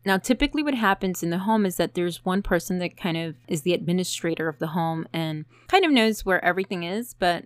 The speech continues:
many times the other spouse doesn't have a clue as far as accounts, like maybe the basic bank accounts, but as far as, like, four oh one Ks, life insurance policies,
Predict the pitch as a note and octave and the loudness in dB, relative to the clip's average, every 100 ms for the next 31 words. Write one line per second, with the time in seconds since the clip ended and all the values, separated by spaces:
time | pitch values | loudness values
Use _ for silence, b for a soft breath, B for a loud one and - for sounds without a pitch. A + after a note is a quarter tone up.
0 | - - F#3+ G#3+ A#3+ A#3 G#3 - F#3 F3 | -14 -6 0 0 0 -2 -2 -2 0 0
1 | F3+ G3+ A3+ - G3+ G3 - - - - | 0 -2 -4 -2 0 0 -4 -16 -14 -4
2 | F3+ E3+ F#3 G3 G#3 G#3+ - A#3+ A#3 A#3 | -4 -4 -6 -4 -4 -4 -2 4 4 4
3 | F3+ F#3 - - F3 E3+ E3+ - - - | 0 -2 -4 0 0 2 -4 -8 -14 -14
4 | - - G#3+ G3 G#3 - - - b B3 | -10 0 2 2 0 -6 -14 -14 b 4
5 | C#4+ D#4 D#4 G#3 G3 - - F#3 F#3 A3+ | 4 4 2 2 0 -2 -8 -6 -6 -10
6 | - A#3 A3 - F#3+ E3 _ _ _ E3+ | -8 -8 -8 -4 -4 -4 _ _ _ -14
7 | - G3 F3 D#3+ - - E3+ D3+ D3 C#3 | -2 2 2 0 -12 -8 -6 -6 -8 -12
8 | - F4+ F4 D#4+ D4+ C#4 A#3 A#3+ A#3+ - | -10 -4 -2 0 -2 -2 -4 -4 -8 -8
9 | A3+ A3 - A#3 G3+ G3+ - G3 F#3+ F#3 | -8 -8 -6 -4 -4 -6 -10 -10 -10 -14
10 | F3+ | -16